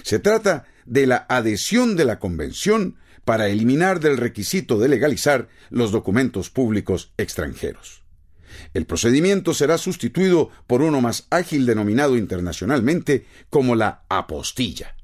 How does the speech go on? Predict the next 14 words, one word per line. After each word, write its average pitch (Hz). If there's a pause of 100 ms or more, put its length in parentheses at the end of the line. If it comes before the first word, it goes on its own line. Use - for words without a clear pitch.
(680)
Este, 113
sin -
duda, 101 (200)
es 120
un 107
paso 120
importante 147
en 76
la 65
dirección 78
correcta. - (460)
Es 143
un 156
paso 196